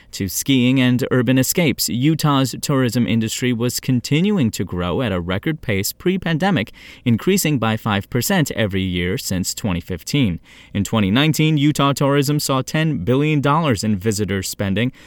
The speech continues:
approximately eight percent of that from international visitors, according to the Utah Office of Tourism, and one point three four billion dollars in tourism tax revenue, while state and national parks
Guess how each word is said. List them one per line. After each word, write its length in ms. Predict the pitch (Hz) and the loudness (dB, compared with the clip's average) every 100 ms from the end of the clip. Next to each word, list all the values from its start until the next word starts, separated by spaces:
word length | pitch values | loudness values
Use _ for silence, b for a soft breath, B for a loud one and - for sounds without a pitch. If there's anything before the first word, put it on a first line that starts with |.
| B - | B -6
approximately 640 | - 185 - 113 110 110 - | -2 0 0 0 0 0 0
eight 200 | 160 - | -2 -2
percent 380 | 165 - 214 | -4 0 0
of 120 | 95 80 | -2 -2
that 220 | 82 107 | -6 -4
from 220 | 107 95 | -2 0
international 640 | 131 127 113 104 104 95 92 | -2 0 0 -2 -2 -4 -2
visitors, 640 | 113 120 87 85 - - | -2 -2 -2 -4 -10 -6
according 300 | 160 175 143 | 0 2 2
to 120 | 135 131 | 2 2
the 100 | 131 | 2
Utah 400 | 143 135 131 110 | 2 2 2 2
Office 360 | 107 - 104 | 0 0 -2
of 100 | 98 | -2
Tourism, 540 | - 143 139 90 90 B B B | -2 0 0 0 -4 B B B
and 240 | 127 147 151 | 0 2 2
one 220 | 110 131 180 | 2 2 2
point 200 | 196 180 | 2 2
three 160 | 170 | 0
four 240 | 175 151 147 | 0 0 -2
billion 480 | 98 135 170 175 | 0 0 2 2
dollars 460 | 151 165 156 120 110 | 2 2 4 2 2
in 180 | 120 113 | 0 0
tourism 460 | 135 131 123 113 | 0 0 0 -2
tax 340 | - 170 190 - | 0 -2 -2 -2
revenue, 380 | 101 90 98 123 | -2 0 -2 -2
while 280 | 101 95 | -2 -2
state 340 | 92 - 123 143 | -4 0 0 0
and 180 | 120 101 | -2 -2
national 380 | 107 147 165 147 | -2 -2 -4 -2
parks 300 | 123 123 | 0 0